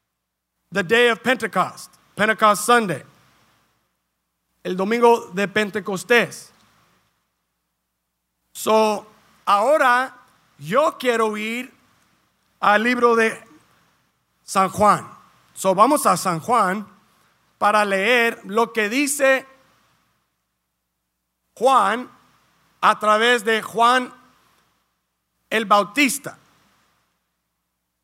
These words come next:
Aquí es donde aprendemos la palabra de Dios.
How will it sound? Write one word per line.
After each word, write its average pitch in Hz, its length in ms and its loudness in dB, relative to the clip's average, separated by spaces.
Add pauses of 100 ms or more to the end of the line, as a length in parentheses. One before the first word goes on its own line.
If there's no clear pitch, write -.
(1700)
Aquí 226 360 -2
es 240 180 -2
donde 233 540 0 (320)
aprendemos 208 1160 0 (800)
la 190 220 2
palabra 226 440 4
de 240 140 2
Dios. 247 580 0